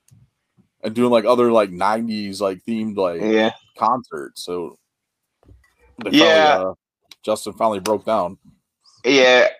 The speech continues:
Speaker 2: Uh, watching the Hot Ones episode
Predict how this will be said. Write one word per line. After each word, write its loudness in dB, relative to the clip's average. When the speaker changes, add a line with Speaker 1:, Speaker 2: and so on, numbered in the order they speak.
Speaker 2:
Uh, 6
watching 2
the 4
Hot 4
Ones 2
episode 4